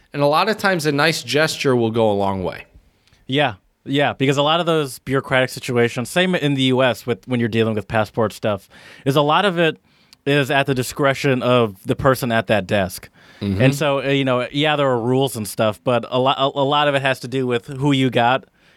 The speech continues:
Speaker 2: and how friendly they slash you are to them.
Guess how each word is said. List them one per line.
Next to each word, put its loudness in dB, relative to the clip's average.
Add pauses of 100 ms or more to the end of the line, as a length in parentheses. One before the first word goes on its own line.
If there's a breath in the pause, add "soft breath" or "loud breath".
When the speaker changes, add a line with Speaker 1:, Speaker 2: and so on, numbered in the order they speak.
(180 soft breath)
Speaker 2:
and 2
how 2
friendly 0
they 2
slash -2
you 0
are 4
to -6
them. -2